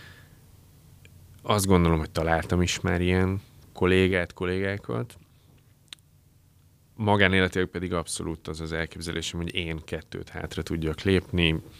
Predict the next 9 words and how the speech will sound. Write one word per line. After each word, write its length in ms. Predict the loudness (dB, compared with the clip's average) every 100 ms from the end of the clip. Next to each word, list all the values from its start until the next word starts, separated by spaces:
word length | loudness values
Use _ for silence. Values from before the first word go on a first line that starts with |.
| -14
és, 400 | -10 -6 -6 -4
ö, 80 | -8 -10 -12 -12 -12 -10 -8 -10 -12 -18 -20 -20 -14 -8
nemrégiben 580 | -2 0 2 2 2
mondtam 380 | 2 2 0 -2
valakinek 540 | 0 0 -2 -6 -8 -8
ezt 140 | -8 -4
pont, 220 | -4 0
hogy, 260 | 2 2 0 -18 -10
<clears throat> 100 | -6